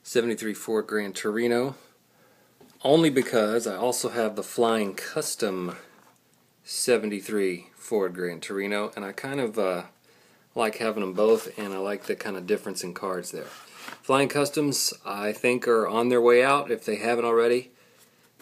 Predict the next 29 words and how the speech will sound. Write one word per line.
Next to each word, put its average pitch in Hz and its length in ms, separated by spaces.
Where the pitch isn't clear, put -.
If - 180
you - 60
guys 107 280
have 95 100
checked - 260
out 101 220
the... 95 400
Uh, 90 420
the 92 80
last 110 420
case 135 320
of 101 100
these 104 320
that's - 160
supposed - 280
to - 40
come 107 220
out, 110 300
not 117 240
sure 120 240
exactly 107 400
what's 107 220
gonna 107 180
be 110 160
in 104 80
that 101 100
assortment, 107 640
but, 98 280
uh, 92 360